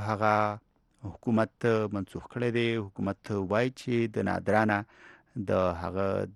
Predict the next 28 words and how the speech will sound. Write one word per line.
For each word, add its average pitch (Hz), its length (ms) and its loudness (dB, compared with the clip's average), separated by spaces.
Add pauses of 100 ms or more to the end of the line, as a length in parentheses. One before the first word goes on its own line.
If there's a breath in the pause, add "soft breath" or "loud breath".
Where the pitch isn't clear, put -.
د 101 260 -4
شهریت 95 680 -2 (420)
یا 107 180 -2
د 98 120 -8
هغه 95 260 -4
د 107 260 -2
شناخت 98 420 -8 (140)
تصدیق - 580 -10 (420)
نه 131 120 4
دی 92 140 -2
شوی. 92 200 -14 (640 loud breath)
حافظ 123 320 2
حمدالله 131 400 6 (880)
د 110 140 -2
پارلمان 95 500 2
غړی 90 240 -2
پاتې 85 240 -6
شوی، 85 200 -10 (360)
یعنی 85 200 -4 (260)
سینیټر 85 380 -6 (140)
هم 101 140 -4 (100)
وو. 87 100 -14 (480 loud breath)
په - 140 -2
هغې 127 200 4
باندې 127 200 8
به 127 100 6
هم 175 200 2
بیا 131 120 8